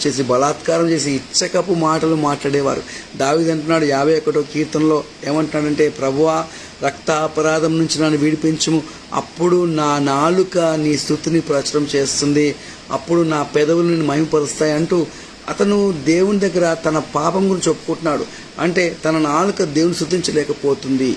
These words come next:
ఎందుకు అనంటే అతని మీద రక్తాపరాధం ఉంది. రక్తాపరాధం అంటే వెళ్ళి ఒక వ్యక్తిని చంపడం మాత్రమే రక్తాపరాధం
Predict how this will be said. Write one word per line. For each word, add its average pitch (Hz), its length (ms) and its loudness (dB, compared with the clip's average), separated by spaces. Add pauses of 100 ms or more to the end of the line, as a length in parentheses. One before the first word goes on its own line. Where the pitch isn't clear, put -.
ఎందుకు 170 460 2
అనంటే 147 520 0 (340)
అతని 151 240 0
మీద 160 140 2
రక్తాపరాధం 139 840 0
ఉంది. 120 180 2
రక్తాపరాధం 151 760 0
అంటే 160 440 2 (320)
వెళ్ళి 160 260 2
ఒక 151 120 2
వ్యక్తిని 151 380 2
చంపడం 160 580 0
మాత్రమే 151 340 0
రక్తాపరాధం 139 600 -2